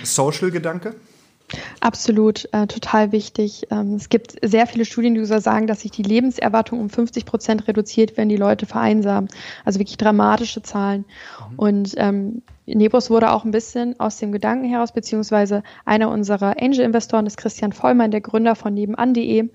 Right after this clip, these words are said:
Speaker 2: Und da war natürlich der Gedanke, dass wir so ein Nachbarschaftsnetzwerk auf unserer Plattform zum Beispiel zur Verfügung,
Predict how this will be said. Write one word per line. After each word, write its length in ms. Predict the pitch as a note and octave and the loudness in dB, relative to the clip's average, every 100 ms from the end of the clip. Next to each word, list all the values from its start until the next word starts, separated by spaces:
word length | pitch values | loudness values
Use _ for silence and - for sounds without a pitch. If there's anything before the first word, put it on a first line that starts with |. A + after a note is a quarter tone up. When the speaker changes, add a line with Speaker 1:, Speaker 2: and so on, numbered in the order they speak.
| _ - - - - - | _ -20 -18 -16 -18 -2
Speaker 2:
Und 420 | G#3+ G#3+ G#3+ - | 2 4 2 2
da 120 | G#3+ | 2
war 80 | G#3 | 4
natürlich 360 | G#3+ G#3 A#3 A3 | 2 0 0 0
der 120 | A3 | 0
Gedanke, 400 | G3+ G#3+ G#3+ A3 | 0 0 0 -2
dass 260 | G#3 G#3 - | -4 -4 0
wir 140 | G3+ | 0
so 180 | - - | -2 -6
ein 140 | - G#3 | 0 2
Nachbarschaftsnetzwerk 1120 | A3 - A3+ - G#3 - G#3 G#3 - G#3 - | 2 2 0 0 -4 -2 -4 -2 -2 -2 0
auf 200 | G#3+ G#3+ | -2 -2
unserer 260 | G#3+ G#3+ | -6 -4
Plattform 380 | G3+ G3+ - G#3+ | -2 -2 -2 -6
zum 160 | G3+ G#3+ | -4 -2
Beispiel 260 | G#3 - | -2 -4
zur 160 | G#3+ - | -8 -6
Verfügung, 500 | G#3 - A3 G#3 G#3+ | -6 -2 -2 0 -4